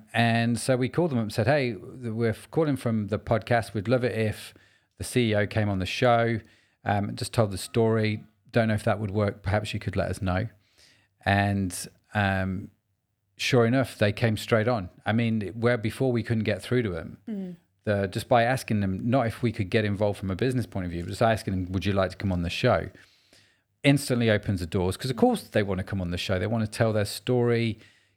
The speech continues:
Speaker 1: You know, uh, most business leaders have egos. That's why we're in leadership.
Speaker 2: <laughs>
Speaker 1: And so, you know, it's, and this is not a bad thing, by the way. It's, I, I have an ego the size of a planet, and I'm aware of this, and, you know, but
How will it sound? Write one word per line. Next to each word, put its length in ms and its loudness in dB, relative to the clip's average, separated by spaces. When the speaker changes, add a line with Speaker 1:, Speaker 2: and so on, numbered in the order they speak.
Speaker 1:
You 100 2
know, 120 2
uh, 120 0
most 300 0
business 360 -2
leaders 240 -2
have 160 0
egos. 380 0
That's 200 -4
why 120 2
we're 120 0
in 120 -2
leadership. 560 -2
Speaker 2:
<laughs> 60 -20
Speaker 1:
And 180 0
so, 220 2
you 260 0
know, 160 2
it's, 220 -6
and 120 -2
this 180 -2
is 80 -4
not 140 2
a 40 -2
bad 240 2
thing, 160 -6
by 100 -6
the 80 -6
way. 120 -4
It's, 200 -8
I, 260 -4
I 100 0
have 120 -2
an 80 -4
ego 220 -2
the 100 -8
size 240 0
of 60 -8
a 40 -10
planet, 300 -2
and 100 -6
I'm 120 -4
aware 220 4
of 100 0
this, 200 -10
and, 140 -2
you 60 4
know, 120 2
but 360 -10